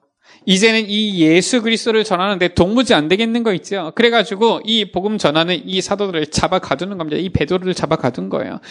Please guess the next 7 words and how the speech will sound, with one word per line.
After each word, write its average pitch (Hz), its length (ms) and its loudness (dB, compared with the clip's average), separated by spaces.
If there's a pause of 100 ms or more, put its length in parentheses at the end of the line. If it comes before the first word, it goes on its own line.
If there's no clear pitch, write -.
(180)
그래서 240 560 2 (140)
이제는 214 400 0
이 220 160 2
베드로를 165 600 0 (180)
사형에 269 560 0
시키려고 247 480 -2
하는데 156 600 -4